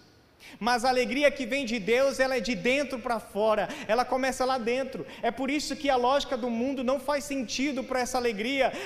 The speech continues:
porque essa alegria nos torna realizados antes mesmo de externamente sermos realizados.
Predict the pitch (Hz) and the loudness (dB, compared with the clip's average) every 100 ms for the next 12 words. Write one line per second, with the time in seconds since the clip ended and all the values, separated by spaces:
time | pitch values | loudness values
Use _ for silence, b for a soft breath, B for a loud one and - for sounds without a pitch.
0 | 302 262 - 269 277 269 254 220 285 269 | -4 -2 2 2 2 2 2 0 2 2
1 | 262 - 262 262 254 269 262 185 240 277 | 2 0 0 0 2 2 0 0 2 2
2 | 247 202 254 311 269 214 208 277 285 254 | 0 -2 -2 -2 -4 -4 2 2 2 -2
3 | 214 226 277 277 - 302 285 240 240 311 | -4 -4 -4 -4 0 0 2 0 0 0
4 | - 320 - - - - 330 403 311 190 | -2 -6 -6 -12 -4 2 4 4 0 -2
5 | 202 196 175 151 143 110 - - | 0 0 0 -4 -4 -6 -14 -20